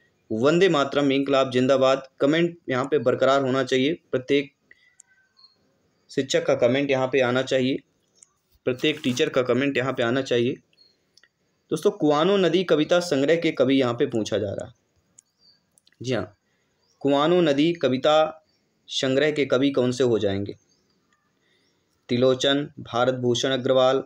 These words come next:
अज्ञेय या सर्वेश्वर दयाल सक्सेना की बात करेंगे। कुआनो नदी कविता संग्रह के कवि पूछा जा रहा है और वह है सर्वेश्वर दयाल सक्सेना।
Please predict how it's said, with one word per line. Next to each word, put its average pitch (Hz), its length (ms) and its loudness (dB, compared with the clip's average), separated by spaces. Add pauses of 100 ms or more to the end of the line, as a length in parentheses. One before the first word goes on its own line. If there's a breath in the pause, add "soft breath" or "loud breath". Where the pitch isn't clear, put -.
अज्ञेय 123 480 0
या 120 180 0
सर्वेश्वर 131 540 0
दयाल 123 320 2
सक्सेना 117 480 -4
की 117 160 -6
बात 95 240 -4
करेंगे। 107 320 -10 (1160 soft breath)
कुआनो 156 360 2
नदी 170 240 2
कविता 160 380 2
संग्रह 147 400 2
के 143 140 -2
कवि 123 240 0
पूछा 110 340 -4
जा 101 160 0
रहा 98 120 -6
है 104 100 -18 (1400 soft breath)
और 127 100 0
वह 156 100 2
है 175 60 0
सर्वेश्वर 135 560 0
दयाल 120 320 0
सक्सेना। 107 520 -4